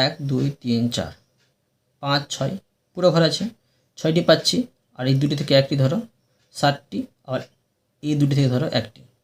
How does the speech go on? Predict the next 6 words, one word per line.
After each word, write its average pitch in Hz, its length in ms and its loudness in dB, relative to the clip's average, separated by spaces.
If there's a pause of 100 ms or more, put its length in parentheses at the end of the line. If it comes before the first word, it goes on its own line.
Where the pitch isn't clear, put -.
(280)
আটটি, 139 300 -6 (440)
মানে - 120 -6 (360)
আটটি 143 380 -2 (420)
বর্গ 127 280 2 (120)
সেমি 131 220 4
আছে, - 140 -8